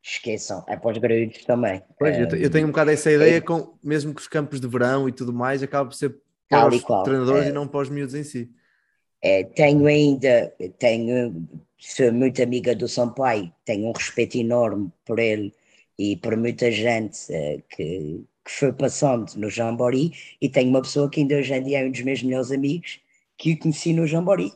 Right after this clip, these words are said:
Speaker 1: treinador, continente, eh, ponho num avião, vamos tomar café, vamos passar fim de semana, e faço parte daquele grupo de pessoas que, eh, para poder ter o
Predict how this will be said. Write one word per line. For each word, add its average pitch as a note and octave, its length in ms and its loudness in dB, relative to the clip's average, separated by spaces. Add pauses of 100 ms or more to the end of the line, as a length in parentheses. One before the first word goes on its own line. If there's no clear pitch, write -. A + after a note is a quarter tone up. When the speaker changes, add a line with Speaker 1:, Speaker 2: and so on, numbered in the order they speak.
(180)
Speaker 1:
treinador, A#2+ 600 -2
continente, C#3+ 800 -4 (360)
eh, G2+ 160 2
ponho D3 360 4
num C#3+ 260 4
avião, F3+ 580 2
vamos C#3+ 380 -2
tomar C#3 240 -4
café, E3+ 640 -2 (340)
vamos B2+ 280 -2
passar B2+ 360 -4
fim C#3+ 200 -2
de C3+ 60 -12
semana, E3 520 0 (460)
e E3+ 220 2
faço E3+ 360 2
parte E3+ 200 0
daquele F3 240 -2
grupo E3 240 0
de - 80 -20
pessoas F#3+ 540 -4
que, - 540 -4 (440)
eh, F#2+ 100 -4 (220)
para D3 120 -2
poder D3+ 480 0
ter E3 240 4
o C#3+ 300 -2